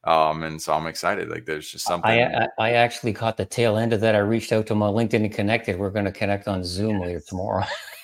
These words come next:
Speaker 1: Oh, that's awesome, man. Uh, two powerhouses getting together.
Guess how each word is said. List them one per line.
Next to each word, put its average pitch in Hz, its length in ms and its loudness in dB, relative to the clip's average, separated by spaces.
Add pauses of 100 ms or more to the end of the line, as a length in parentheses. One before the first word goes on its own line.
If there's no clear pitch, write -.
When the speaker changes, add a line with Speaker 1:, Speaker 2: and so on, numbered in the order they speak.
(380)
Speaker 1:
Oh, 90 300 8
that's 98 160 0
awesome, 82 320 0
man. 78 300 -10
Uh, 82 180 -2
two - 160 -12
powerhouses 87 680 -2
getting 82 220 -8
together. 80 400 -10